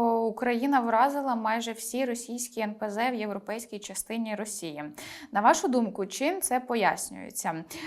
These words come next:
Е, удосконаленням, е, ведення бойових дій з боку Збройних сил? Я маю на увазі, о, успішні ці всі спецоперації? Чи, можливо, великою такою прогалиною в роботі російської П П О?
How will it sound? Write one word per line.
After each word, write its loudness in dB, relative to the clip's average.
Е, 6
удосконаленням, 4
е, 6
ведення 6
бойових -2
дій -2
з -4
боку -2
Збройних -4
сил? -4
Я 4
маю 4
на -2
увазі, 2
о, 0
успішні -6
ці -10
всі -12
спецоперації? -2
Чи, -8
можливо, 0
великою 0
такою -6
прогалиною 0
в -12
роботі -8
російської -12
П -14
П -14
О? -6